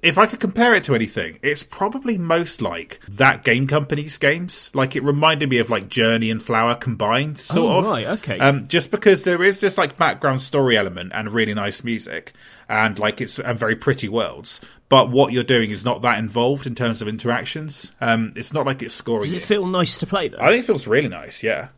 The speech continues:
Speaker 1: Um, it's interesting, 'cause I saw, like, it got kind of, like, uh, like, okay reviews from,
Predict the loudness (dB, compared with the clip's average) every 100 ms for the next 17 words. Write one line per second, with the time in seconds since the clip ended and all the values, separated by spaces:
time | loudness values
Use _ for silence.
0 | _ 2 2 2 -6 -14 _ -2 0 0
1 | -2 -2 -4 -4 2 4 4 2 0 -2
2 | -2 -2 0 2 2 0 _ -20 -20 -14
3 | -12 -2 0 0 -4 -14 -14 -2 2 2
4 | 2 2 4 0 -2 -6 -8 -6 0 2
5 | 4 0 -4